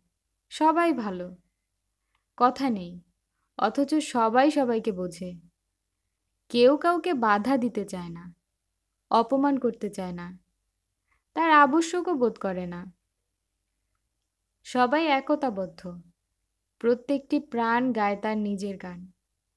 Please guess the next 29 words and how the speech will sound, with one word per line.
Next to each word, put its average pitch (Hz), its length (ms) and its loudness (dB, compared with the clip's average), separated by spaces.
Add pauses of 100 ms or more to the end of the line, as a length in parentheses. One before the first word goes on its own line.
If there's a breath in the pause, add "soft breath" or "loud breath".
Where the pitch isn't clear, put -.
(480)
সমস্ত 330 640 0
গানের 277 320 0
তরঙ্গ 247 600 0
সম্মিলিত 226 600 -4
হয়ে 214 360 -2
প্রবাহিত 220 540 -4
হয় 208 240 -6
এক 196 240 -8
বিশাল, 226 520 -6
বিরাট, 196 480 -4 (140)
মুক্ত 269 340 -2
স্রোতা 269 560 0
আনন্দের 220 440 -2
নদী। 180 420 -10 (1400)
যখন 196 520 -2
তুমি 294 280 0
এই 277 140 0
কথা 285 240 -2
ভাববে 214 520 -4
মা, 226 360 -6 (640)
যখন 277 380 0
জানবে 277 640 2
এ 294 40 4
হবে, 233 460 -2 (400)
এ 240 100 -2
না 220 240 0
হয়ে 247 220 -2
পারে 226 340 -4
না, 254 180 -6